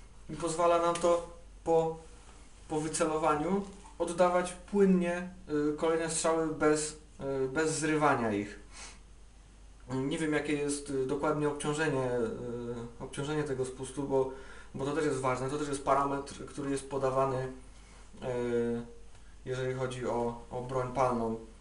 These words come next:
to jest parametr obciążenia spustu, czyli jaka siła musi zostać użyta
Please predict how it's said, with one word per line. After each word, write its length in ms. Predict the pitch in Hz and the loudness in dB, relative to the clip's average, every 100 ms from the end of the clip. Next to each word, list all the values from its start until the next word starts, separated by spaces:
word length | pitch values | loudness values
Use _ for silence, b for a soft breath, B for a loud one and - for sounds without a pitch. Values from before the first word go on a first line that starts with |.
| - - - 117 113 113 110 110 98 101 95 - - | -20 -18 -12 -6 -4 -4 -4 -6 -8 -12 -14 -16 -12
to 100 | - | -6
jest 120 | 123 | -4
parametr 380 | - 135 135 131 | 2 2 2 0
obciążenia 540 | 147 151 151 147 151 139 | -2 -4 -2 0 0 -2
spustu, 380 | - 143 - 131 | -4 -6 -6 -8
czyli 360 | 135 139 143 B B B | -6 -6 -6 B B B
jaka 440 | 151 165 165 160 156 - - - | 2 2 4 2 0 -8 -14 -12
siła 580 | - - 165 147 170 185 - - - | -6 -2 4 4 4 0 -6 -12 -10
musi 200 | 151 151 | -6 -2
zostać 460 | 151 - 147 - - - - - - - | -2 8 8 8 -4 -8 -8 -14 -12 -8
użyta 580 | 143 147 147 160 160 | -4 -2 2 0 0